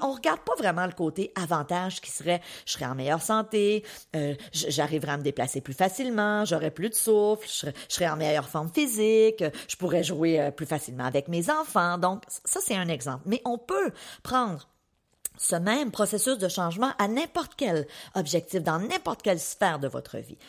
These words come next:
Donc, l'étape de contemplation. Et lorsqu'on est à l'étape de contemplation, c'est là qu'on veut passer à l'étape suivante. Donc, l'étape suivante,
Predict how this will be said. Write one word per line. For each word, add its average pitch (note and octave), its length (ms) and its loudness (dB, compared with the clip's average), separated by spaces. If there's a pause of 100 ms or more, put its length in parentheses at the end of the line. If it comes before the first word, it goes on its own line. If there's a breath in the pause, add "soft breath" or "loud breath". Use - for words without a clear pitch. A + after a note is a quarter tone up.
(120)
Donc, B3 220 -2
l'étape D4 360 2
de A#3 100 4
contemplation. F3 760 -4 (360 loud breath)
Et D#4+ 240 4 (840 soft breath)
lorsqu'on B3 440 2
est F3+ 120 0
à E3+ 80 4
l'étape E3+ 300 0
de E3+ 80 4
contemplation, E3 720 -2
c'est B3 160 2
là D#4+ 160 4
qu'on F#3+ 160 2
veut E3 140 -6
passer D#3+ 280 -4
à G#3 60 2
l'étape F3+ 300 0
suivante. C#3 460 -2
Donc, F#3 200 -2
l'étape G#4 300 -2
suivante, A3+ 580 0